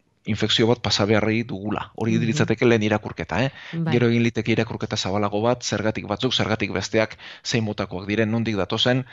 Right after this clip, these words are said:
Speaker 2: Ja.
Speaker 1: leuzemiak ere horratzen man litezke, eh?
Speaker 2: Ja.
Speaker 1: Bat izugarri, baina hor, eh, igoera ez da ehuneko txiki batean izaten, baizik eta milaka izaten da, ez?
Speaker 2: Ja.
Speaker 1: Leuzemia bat
Speaker 2: Ja.
Speaker 1: gertatzen denean.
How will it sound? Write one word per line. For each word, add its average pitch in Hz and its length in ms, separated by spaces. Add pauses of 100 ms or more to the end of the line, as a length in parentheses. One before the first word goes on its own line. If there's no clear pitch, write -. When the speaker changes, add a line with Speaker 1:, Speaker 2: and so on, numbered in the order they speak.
(140)
Speaker 2:
Ja. 165 200
Speaker 1:
leuzemiak 120 480
ere 117 200
horratzen 110 380
man 101 120
litezke, 110 420 (460)
eh? 175 200
Speaker 2:
Ja. 160 220
Speaker 1:
Bat 113 160
izugarri, 117 500
baina 110 160
hor, - 240
eh, 95 360
igoera 117 340
ez - 100
da 104 240 (240)
ehuneko 117 320
txiki 113 240
batean 107 280
izaten, 120 240
baizik 123 200
eta 98 140
milaka 107 340
izaten - 360
da, 90 120
ez? 175 140
Speaker 2:
Ja. 170 60
Speaker 1:
Leuzemia 95 440
bat - 240
Speaker 2:
Ja. 165 320
Speaker 1:
gertatzen 98 360
denean. - 260